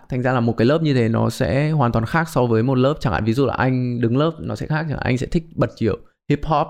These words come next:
rap, chẳng hạn Drake, kiểu Certified Boy Lo-, ờ, Boy Lover hay là cái gì, cái,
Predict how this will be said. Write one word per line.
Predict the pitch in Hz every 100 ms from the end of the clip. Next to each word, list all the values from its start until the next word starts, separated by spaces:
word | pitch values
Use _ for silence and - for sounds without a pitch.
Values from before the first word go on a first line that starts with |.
| - 139
rap, | 151 -
chẳng | 113
hạn | - - - 123
Drake, | 151 160 - - _ _ _ _ _ _
kiểu | 113 101
Certified | 98 139 127 117 131 127 117
Boy | 135 131
Lo-, | 135 113
ờ, | 110 107 - 107 -
Boy | 135 131
Lover | 139 135 127
hay | 131
là | 123
cái | 127
gì, | 123 143 127 117
cái, | 120 117 139